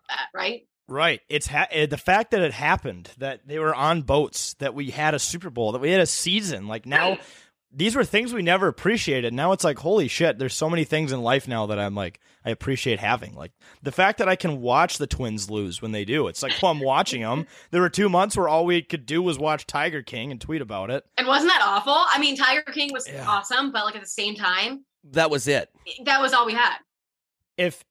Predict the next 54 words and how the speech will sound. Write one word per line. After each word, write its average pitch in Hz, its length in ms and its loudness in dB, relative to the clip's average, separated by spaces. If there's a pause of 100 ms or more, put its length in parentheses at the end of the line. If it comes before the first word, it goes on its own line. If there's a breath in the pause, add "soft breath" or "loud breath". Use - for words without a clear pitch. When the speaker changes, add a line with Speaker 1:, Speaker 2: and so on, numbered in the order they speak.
Speaker 2:
if 180 180 -4
the 160 100 -8
timing 226 420 0
didn't 185 240 -2
line 160 240 2
up 135 180 -2
with 165 140 -2
that, 180 320 2 (300)
that, 170 280 4 (300)
that 165 160 2
would 202 80 2
have 190 100 2
just 151 220 -4
disappeared 156 520 2
into 151 180 0
the 135 80 2
abyss 131 340 0
of, 120 100 -6
like, 123 260 -2
weird 131 360 -2
Netflix 120 480 -4
documentaries 104 640 -2
that 110 100 -8
<laughs> 135 140 -10
no 190 180 4
one 170 200 4
would 147 100 2
have 143 80 0
cared 131 240 0
about. 101 420 -6
Speaker 1:
Oh, 285 60 2
yeah, 320 120 2
but 226 100 0
it 233 80 2
Speaker 2:
But, 247 80 2
Speaker 1:
was, 285 80 0
Speaker 2:
like 240 160 2
Speaker 1:
like, - 160 -20
the 247 180 -2
thing. 214 420 -2 (540)
Speaker 2:
Right. 131 420 0 (520)
Speaker 1:
The 254 80 -4
greatest 220 260 2
Speaker 2:
It - 40 -2
was 143 100 -4
Speaker 1:
thing. 147 40 -2
Speaker 2:
like, 135 160 -4
oh, 156 160 -2 (560)
it's - 140 -12
like 135 220 0 (260)
Speaker 3:
I'm 104 240 -6
Speaker 2:
you're 151 160 4
Speaker 3:
never 151 100 6
Speaker 2:
on, 147 80 0